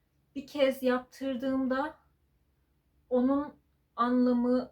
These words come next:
olması ve o anlamın da ömrüm boyunca devam etmesi taraftarıyım.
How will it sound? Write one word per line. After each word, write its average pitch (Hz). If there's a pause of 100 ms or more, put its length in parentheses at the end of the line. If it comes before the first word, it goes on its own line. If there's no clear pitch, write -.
olması 226
ve 214
o 233
anlamın 233
da 247
ömrüm 220
boyunca 214
devam 214
etmesi 196 (100)
taraftarıyım. 202